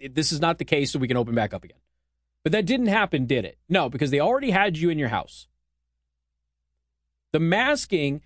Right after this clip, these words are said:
is because it was believed that these respiratory diseases were droplet spread. They were not airborne. Well, it turns out that covid is airborne.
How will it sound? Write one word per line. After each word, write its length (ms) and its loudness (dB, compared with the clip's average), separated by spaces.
is 200 0
because 800 0
it 160 0
was 180 2
believed 640 0
that 100 -2
these 220 0
respiratory 800 0
diseases 840 -2
were 200 -2
droplet 640 -2
spread. 560 0
They 80 0
were 160 0
not 420 0
airborne. 640 0
Well, 140 2
it 100 -6
turns 360 0
out 260 2
that 160 -2
covid 400 0
is 160 0
airborne. 560 0